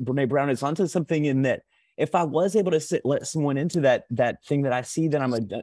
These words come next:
dummy or whatever I say about myself, and then hear it from somebody else that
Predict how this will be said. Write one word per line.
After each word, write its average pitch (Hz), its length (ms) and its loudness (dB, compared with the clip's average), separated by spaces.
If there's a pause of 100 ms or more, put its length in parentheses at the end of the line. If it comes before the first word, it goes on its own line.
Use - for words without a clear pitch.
dummy 117 260 -2
or 104 80 0
whatever 117 240 2
I 110 80 -2
say 147 180 -2
about 135 200 2
myself, 113 440 0 (460)
and 160 120 4
then 175 160 2 (100)
hear 214 260 2
it 196 100 0
from 165 160 0
somebody 147 300 2
else 180 200 0
that 139 160 4